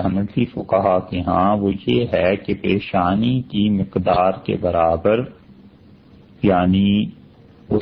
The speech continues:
سر کے چوتھائی حصے کے متعلق کہتے ہیں کہ اپنے سر کا ایک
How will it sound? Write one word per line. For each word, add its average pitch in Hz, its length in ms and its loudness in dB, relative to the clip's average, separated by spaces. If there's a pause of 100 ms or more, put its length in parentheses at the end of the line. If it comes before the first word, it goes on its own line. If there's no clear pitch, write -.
(160)
سر 131 200 0
کے 110 320 0
چوتھائی 101 760 0
حصے 110 460 -2
کے 98 140 -2
متعلق 92 760 -2
کہتے 92 380 0
ہیں 92 360 2
کہ 95 180 -8
اپنے 110 420 -2 (140)
سر 92 180 -2 (140)
کا 98 180 4 (220)
ایک 101 320 0